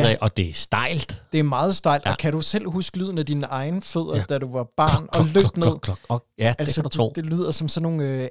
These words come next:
Speaker 1: andefødder, der bare klak, klak, klak,
Speaker 2: Ja, det er
Speaker 1: man kan
Speaker 2: rigtigt,
Speaker 1: høre
Speaker 2: ja.
Speaker 1: de der sådan forfødder, der rammer hele vejen ned.
Speaker 2: Ja.
Speaker 1: Og som voksen, så går man bare og tænker, "Åh, bare de holder
Speaker 2: Ja, bare
Speaker 1: tænderne."
Speaker 2: tænderne holder, ja.
Speaker 1: <laughs> Ja.
Speaker 2: <laughs>
Speaker 1: Men der er jo faktisk det, det, der,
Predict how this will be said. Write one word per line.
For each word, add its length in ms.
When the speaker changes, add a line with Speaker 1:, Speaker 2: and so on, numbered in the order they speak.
Speaker 1:
andefødder, 560
der 80
bare 200
klak, 260
klak, 140
klak, 180
Speaker 2:
Ja, 60
det 100
er 80
Speaker 1:
man 100
kan 80
Speaker 2:
rigtigt, 60
Speaker 1:
høre 120
Speaker 2:
ja. 80
Speaker 1:
de 60
der 180
sådan 240
forfødder, 680
der 100
rammer 260
hele 220
vejen 180
ned. 180
Speaker 2:
Ja. 80
Speaker 1:
Og 160
som 300
voksen, 360
så 120
går 180
man 140
bare 200
og 80
tænker, 420
"Åh, 200
bare 140
de 100
holder 320
Speaker 2:
Ja, 200
bare 180
Speaker 1:
tænderne." 380
Speaker 2:
tænderne 80
holder, 200
ja. 680
Speaker 1:
<laughs> 60
Ja. 80
Speaker 2:
<laughs> 800
Speaker 1:
Men 260
der 80
er 100
jo 100
faktisk 460
det, 400
det, 120
der, 340